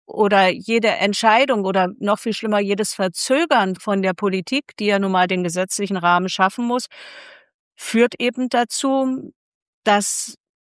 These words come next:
wir wirklich verlieren, weil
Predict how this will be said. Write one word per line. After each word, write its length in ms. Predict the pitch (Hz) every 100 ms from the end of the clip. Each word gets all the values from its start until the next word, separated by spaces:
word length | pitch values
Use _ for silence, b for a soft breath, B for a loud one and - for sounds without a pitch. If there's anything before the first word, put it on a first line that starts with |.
| _
wir 380 | 190 175 208 170
wirklich 580 | 170 233 - 262 - -
verlieren, 840 | - 214 196 214 311 294 156 151 -
weil 500 | 170 156 196 262